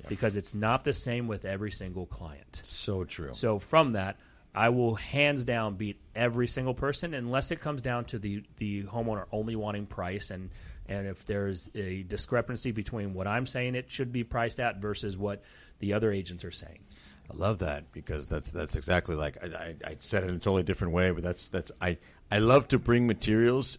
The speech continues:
Speaker 1: and I love to bring them because I leave them with the client to answer questions that they didn't, that I didn't answer during the listing appointment. That's usually my entire bit. I try to find out what's the, I mean, you ask this question all the time.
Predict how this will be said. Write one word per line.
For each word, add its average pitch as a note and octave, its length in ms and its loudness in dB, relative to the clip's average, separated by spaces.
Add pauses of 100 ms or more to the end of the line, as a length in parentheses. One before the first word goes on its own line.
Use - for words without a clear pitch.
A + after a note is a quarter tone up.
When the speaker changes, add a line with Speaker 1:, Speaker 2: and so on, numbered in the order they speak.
Speaker 1:
and F#2+ 140 -2
I E2+ 120 0
love F#2 380 2
to F2+ 120 2
bring F#2 300 0
them G#2+ 180 2
because E2+ 440 -2
I E2 140 -2
leave E2 400 -2
them F#2+ 160 4
with F#2 160 0
the F2+ 80 -4
client F2 460 0
to D#2+ 160 2
answer F2 260 -2
questions F2+ 500 -2
that E2+ 140 -4
they E2+ 80 -2
didn't, F#2 380 -2 (180)
that F2 140 0
I F#2+ 80 4
didn't F#2+ 280 -2
answer F2+ 380 0
during F2+ 240 0
the E2 60 -4
listing E2 320 -4
appointment. A#2+ 440 0 (280)
That's F#2+ 200 0
usually A#2+ 380 6
my G2 200 6
entire F2+ 440 2
bit. E2+ 300 2
I E2 100 -4
try G#2 180 2
to F#2+ 80 2
find G2 280 0
out F2+ 160 2
what's G2 240 0
the, - 80 -4 (240)
I C#3 80 4
mean, G#2+ 180 6 (160)
you D#3 240 10
ask B2 180 10
this A2+ 120 2
question B2 260 8
all A2+ 80 10
the C3+ 80 6
time. A#2 140 6